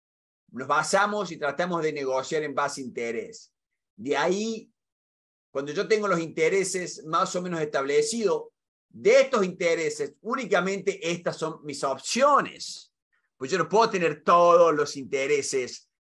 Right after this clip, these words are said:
cada interés una opción o dos opciones. No, de, de estos intereses, estas son mis opciones, mis opciones son más limitadas,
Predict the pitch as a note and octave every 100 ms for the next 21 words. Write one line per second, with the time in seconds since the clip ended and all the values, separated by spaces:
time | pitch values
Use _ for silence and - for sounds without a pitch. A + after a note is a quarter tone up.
0 | _ _ - F3 E3+ D#3 D3+ D#3 D3+ C3+
1 | A#2+ A#2 G3+ A3 F#3 C#3 B2+ B2 B2+ E3+
2 | A3+ G3+ C#3 C#3 E3 - C#3 C#3+ F3 F#3
3 | E3+ F3 D#3+ F3+ F3 F3+ F3 F3+ D#3 C#3+
4 | - A3 F#3 D3 C3 F3 E3+ D#3 C#3+ F3+
5 | E3 D#3 C#3 - F3+ E3 B2